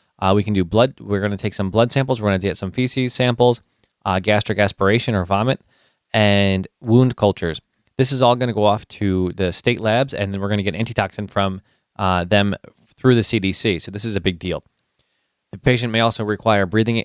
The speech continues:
assistance and mechanical vent-, oh, let me just go back. Antitoxin is how we treat this, okay? Because what's happening is it's actually the toxin that, um, Clostridium botulinum creates that causes this problem. So antitoxin is our answer.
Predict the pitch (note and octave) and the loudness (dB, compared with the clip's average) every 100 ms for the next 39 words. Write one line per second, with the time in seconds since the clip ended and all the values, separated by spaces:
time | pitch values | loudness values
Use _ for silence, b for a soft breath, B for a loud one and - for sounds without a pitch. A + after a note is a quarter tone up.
0 | - A2 C3+ B2+ C3+ - G2 F#2+ A2+ G2+ | -6 -2 -2 0 -2 -4 -6 -2 -2 0
1 | G#2 A2+ A2+ G#2+ A2+ A2 - F2+ A#2+ B2+ | 0 0 2 2 2 0 0 0 0 0
2 | C3 A#2+ - G#2+ F#2+ G2+ F#2+ F#2 - G#2 | 0 0 0 -2 -2 -2 -2 -2 -2 -2
3 | - - - G2 G#2+ G#2 - F#2+ G#2 - | -6 -14 -12 -2 0 0 0 0 0 0
4 | D3+ D#3+ A2 G2+ F#2+ F#2 A2+ G#2 F#2+ - | -2 0 0 0 -2 0 0 2 -4 -2
5 | D3+ D3 G2+ F#2+ F#2 F2+ - G2 F#2 F2 | -2 0 -2 0 -2 -4 -8 -10 -10 -12
6 | - _ _ _ _ _ _ _ _ _ | -18 _ _ _ _ _ _ _ _ _
7 | _ A2 - A#2 G#2 G2+ G2 A2 F#2+ F2 | _ -2 0 0 2 2 0 -2 -4 -4
8 | F#2 G2+ G#2+ - D#2+ - F2+ F2 E2+ D#2 | 0 2 2 -2 -10 0 0 0 -6 -4
9 | - - F#2 F2+ D#2+ b b b - F#2+ | -4 -2 -2 -2 -4 b b b 0 0
10 | - B2 G#2+ G2+ F#2+ - F#2 F#2 D#2+ - | 0 0 0 0 -2 -4 -6 -8 -10 -10
11 | F2+ D#2+ G#2 G2 E2 | -8 -6 -6 -8 -8